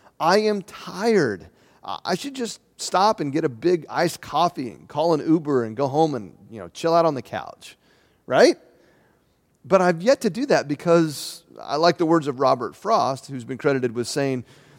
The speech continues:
"The best way out is always through." Maybe you can relate to that idea in the area of your faith and re-, your relationship with God, because at times,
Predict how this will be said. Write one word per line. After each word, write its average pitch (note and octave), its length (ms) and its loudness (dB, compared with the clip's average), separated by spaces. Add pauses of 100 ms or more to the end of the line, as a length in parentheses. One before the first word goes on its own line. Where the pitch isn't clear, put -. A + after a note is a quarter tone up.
"The D3 100 6
best E3+ 320 2
way D3+ 200 2
out D3+ 300 0
is C3+ 180 -8
always C3 500 -4
through." - 560 -8 (1000)
Maybe G#3 300 4
you G3 100 -2
can G3 160 2
relate D#3+ 260 6
to C#3+ 80 -8
that D3 120 2
idea C#3+ 400 2
in D3 80 -4
the C#3 100 -2
area C#3+ 320 0
of C3+ 180 -6
your B2+ 120 -6
faith E3+ 340 0
and C3+ 140 -8
re-, B2+ 180 -6
your C#3+ 160 0
relationship C3+ 480 -2
with A#2+ 160 -10
God, E3 300 -2
because C#3+ 300 -12
at D#3+ 180 -8
times, F#3+ 500 -6